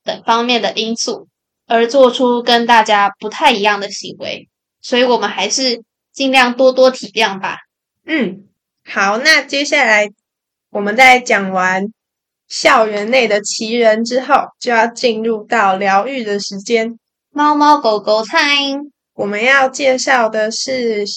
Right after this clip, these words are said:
Speaker 2: 台大校园内各个角落可以看到的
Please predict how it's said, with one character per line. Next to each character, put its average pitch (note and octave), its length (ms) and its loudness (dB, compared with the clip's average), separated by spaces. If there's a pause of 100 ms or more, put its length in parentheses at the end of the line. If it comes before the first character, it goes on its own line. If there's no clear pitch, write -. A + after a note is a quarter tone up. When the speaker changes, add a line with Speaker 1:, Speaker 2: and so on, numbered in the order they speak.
(440)
Speaker 2:
台 A#3 180 0
大 C4+ 200 4
校 B3+ 260 2
园 G#3 180 -4
内 A3+ 220 -2
各 B3+ 220 -2
个 G3+ 120 0
角 F#3 280 -2
落 G3+ 240 0
可 G3+ 200 -2
以 G3+ 80 -6
看 G#3 280 -8
到 G3+ 200 -2
的 F#3 280 -6